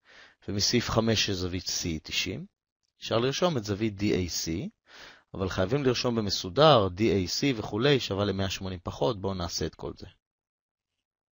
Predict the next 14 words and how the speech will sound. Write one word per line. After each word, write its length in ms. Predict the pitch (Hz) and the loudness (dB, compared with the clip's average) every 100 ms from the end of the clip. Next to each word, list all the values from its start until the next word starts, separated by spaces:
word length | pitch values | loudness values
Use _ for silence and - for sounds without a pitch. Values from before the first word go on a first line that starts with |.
| _ _ _ _ | _ _ _ _
הופה, 280 | - - - 120 175 _ _ _ _ _ _ | -14 -8 -6 -8 -10 _ _ _ _ _ _
למה 200 | 82 82 | -8 -8
בכתום? 480 | 82 - - - 87 - _ _ _ _ _ _ _ | -8 -10 -12 -14 -18 -20 _ _ _ _ _ _ _
אפשר 220 | - - | -14 -12
בשחור. 480 | 82 - - 139 147 _ _ _ _ _ _ _ _ _ _ - _ _ _ _ _ _ _ _ _ _ _ _ _ _ _ _ _ _ _ _ _ _ _ _ | -10 -14 -14 -14 -14 _ _ _ _ _ _ _ _ _ _ -20 _ _ _ _ _ _ _ _ _ _ _ _ _ _ _ _ _ _ _ _ _ _ _ _
הנה. 280 | 113 120 117 110 _ - - - - - _ _ _ - | -4 -2 -2 -6 _ -20 -20 -20 -20 -20 _ _ _ -10
זווית 600 | 104 131 123 127 95 - - - - | 0 4 6 6 2 -2 -10 -12 -16
D 160 | 98 92 | -6 4
A 300 | 123 - 90 | 6 6 4
C 380 | - 82 80 151 - _ _ _ _ _ _ _ _ _ _ _ _ _ _ _ _ _ _ _ _ _ _ _ _ _ - | 0 -4 -6 -10 -18 _ _ _ _ _ _ _ _ _ _ _ _ _ _ _ _ _ _ _ _ _ _ _ _ _ -16
שווה 320 | - 92 104 | -8 0 2
למאה 320 | 95 90 110 | 2 2 0
שמונים 440 | - 107 95 92 90 | 0 -4 -4 -4 -6
פחות, 540 | 90 - 80 - - | -8 -4 -4 -4 -14